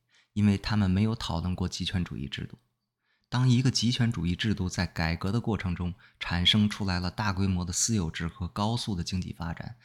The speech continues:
这需要认真面对、认真分析。他们并没有做过这方面的研究。章，我们谈到苏联共产极权主义，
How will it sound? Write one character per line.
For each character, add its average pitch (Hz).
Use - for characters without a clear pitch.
这 101
需 -
要 95
认 95
真 98
面 101
对、 92
认 87
真 87
分 95
析。 101
他 -
们 101
并 117
没 87
有 87
做 92
过 80
这 87
方 85
面 80
的 71
研 73
究。 69
章， 110
我 98
们 92
谈 -
到 101
苏 123
联 95
共 95
产 87
极 90
权 87
主 80
义， -